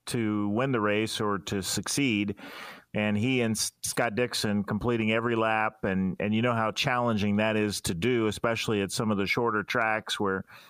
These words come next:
you know, a lot of guys get lapped, or even a moment like at, uh, Mid-Ohio where he spins on the opening lap. You know, yes, it's, it's got a longer way around. It's gonna be tougher to, you know, if, as long as you don't hit anything or stall, you're probably gonna get refired and,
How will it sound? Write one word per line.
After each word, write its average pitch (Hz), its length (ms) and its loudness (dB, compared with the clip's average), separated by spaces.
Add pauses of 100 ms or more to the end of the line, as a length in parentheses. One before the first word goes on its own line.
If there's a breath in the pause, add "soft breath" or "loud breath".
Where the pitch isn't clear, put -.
(220 loud breath)
you - 80 -2
know, 98 100 2
a - 60 0
lot 110 160 2
of - 80 0
guys 110 260 2
get 110 160 0
lapped, 113 380 2
or 190 120 2
even 202 180 0
a 156 40 2
moment 143 380 2
like 127 320 0
at, 113 240 -2
uh, 110 180 2
Mid-Ohio 113 720 2
where 101 180 2
he 101 120 0
spins 123 440 0
on 113 120 2
the 104 160 4
opening 113 340 2
lap. 110 360 2 (680 loud breath)
You 131 80 -2
know, 117 100 4
yes, 127 340 2
it's, - 380 -2
it's - 280 0
got 117 180 2
a 110 40 0
longer 113 360 2
way 113 160 2
around. 113 600 2
It's 110 220 -2
gonna 117 140 -2
be 110 100 2
tougher 110 380 -2
to, 104 80 0 (200)
you 123 120 0
know, 98 160 2
if, 101 200 -4
as 107 300 0
long 135 140 2
as 110 80 -2
you 113 40 0
don't 110 160 2
hit 127 200 0
anything 113 520 0
or 98 80 0
stall, 113 600 0 (240 loud breath)
you're 123 80 -2
probably 160 280 0
gonna 117 160 2
get 110 140 2
refired 110 720 2
and, 101 180 0